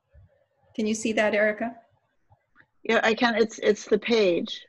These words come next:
Speaker 1: Yeah. So
Speaker 2: With
Speaker 1: it's
Speaker 2: the
Speaker 1: act-
Speaker 2: system. Yeah.
Speaker 1: right. So
Speaker 2: Yeah.
Speaker 1: this is where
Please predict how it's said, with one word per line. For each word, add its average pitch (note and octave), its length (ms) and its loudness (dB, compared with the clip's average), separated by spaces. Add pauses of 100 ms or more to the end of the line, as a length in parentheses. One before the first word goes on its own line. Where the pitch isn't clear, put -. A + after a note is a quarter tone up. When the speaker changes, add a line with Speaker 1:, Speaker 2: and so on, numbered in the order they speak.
(360)
Speaker 1:
Yeah. A#3+ 320 2 (300)
So C4+ 340 8
Speaker 2:
With C4+ 120 10
Speaker 1:
it's F#3+ 100 0
Speaker 2:
the G#3+ 60 6
Speaker 1:
act- A3 160 0
Speaker 2:
system. G3 460 -6 (260)
Yeah. B3+ 100 4
Speaker 1:
right. G#3+ 220 4 (280)
So B3+ 340 6
Speaker 2:
Yeah. A#3+ 80 4
Speaker 1:
this B3 180 -6 (200)
is - 140 -6
where F3+ 640 4